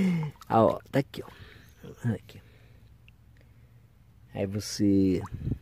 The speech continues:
tá atrás de uma pedra preciosa, né? Deixa eu dar um zoom aqui nesse celular aqui. Mas dá trabalho fazer as coisas sozinho, né? Acho que eu vou contratar um garimpeiro pra vir comigo, viu?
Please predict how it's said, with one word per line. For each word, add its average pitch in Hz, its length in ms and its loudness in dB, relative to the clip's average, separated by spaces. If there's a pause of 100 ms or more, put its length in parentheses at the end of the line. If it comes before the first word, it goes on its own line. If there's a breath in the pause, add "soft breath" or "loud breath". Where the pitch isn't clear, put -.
(1600 soft breath)
tá - 60 -6
atrás 101 240 2
de 95 40 2
uma 95 120 2
pedra 95 260 2
preciosa, 98 680 -2
né? 117 60 -6
Deixa 127 200 -10
eu 135 60 -4
dar 139 60 2
um 110 100 0
zoom 92 240 -6
aqui - 180 -12
nesse - 220 -16
celular - 220 -12
aqui. - 200 -12
Mas 110 180 -4
dá 127 160 0
trabalho 101 460 0
fazer 107 200 -4
as - 100 -10
coisas 107 200 -4
sozinho, 113 440 -6
né? 147 100 -6
Acho - 160 -20
que 117 60 -14
eu - 20 -10
vou 123 100 -10
contratar 135 520 -2
um - 20 -2
garimpeiro 127 560 0
pra 117 100 -2
vir 120 160 -4
comigo, 110 360 -4
viu? 135 140 -4